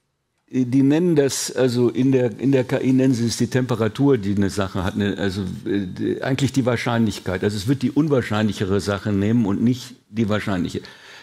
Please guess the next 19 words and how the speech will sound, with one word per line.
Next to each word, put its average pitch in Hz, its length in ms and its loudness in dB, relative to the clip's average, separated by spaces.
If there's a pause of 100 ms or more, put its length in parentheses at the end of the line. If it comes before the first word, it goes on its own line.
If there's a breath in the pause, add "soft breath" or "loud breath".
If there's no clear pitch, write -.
(360 loud breath)
Aber 131 220 0
lasst 160 260 0
mich 156 140 0
hierzu 147 260 -2
sagen, 131 680 0
das 120 260 -2
wird 143 220 0
in, 127 400 2
im 123 300 0
Lektorat 123 600 -2
natürlich 131 500 -2
verwandt 104 400 -2
werden, 117 220 0
ist - 160 -8
sogar 107 320 -2
für 110 220 -6
die 98 140 -2
Lektoren, 113 840 -2 (100)
ähm, 95 680 -6